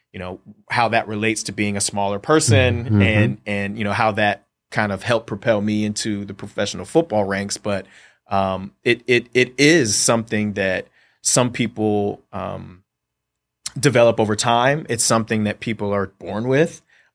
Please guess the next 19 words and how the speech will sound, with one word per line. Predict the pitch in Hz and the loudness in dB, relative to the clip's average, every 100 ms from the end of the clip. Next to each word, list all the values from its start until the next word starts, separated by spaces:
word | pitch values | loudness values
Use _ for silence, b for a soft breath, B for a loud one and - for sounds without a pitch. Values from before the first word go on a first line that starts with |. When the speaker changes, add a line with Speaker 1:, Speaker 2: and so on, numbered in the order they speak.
| - | -2
Speaker 1:
Um, | 101 101 101 95 - | 0 0 -2 -6 0
but, | 110 104 - | 2 2 0
but | 117 | 2
I | 110 | 2
do | 110 131 | 2 2
think | 135 117 110 | 2 0 0
it's | 110 104 104 | 0 -2 -4
a, | 98 - | -6 -8
it's | 104 - | -6 -4
a, | 101 98 95 92 92 - - 78 _ _ | -2 -2 -4 -6 -10 -14 -20 -20 _ _
an | 92 - | -12 -2
integral | 147 131 104 | -2 0 -4
part | - 117 101 - | 2 2 2 -4
of | 101 101 - | -8 -6 -6
success, | - - 139 117 - - - - | -4 0 2 2 -2 -8 -8 -12
um, | 95 90 90 | -12 -12 -10
being | 98 104 104 | -2 0 2
able | 104 98 101 | 0 -2 -6
to | - 113 104 98 95 95 | -4 -2 -2 -2 -6 -10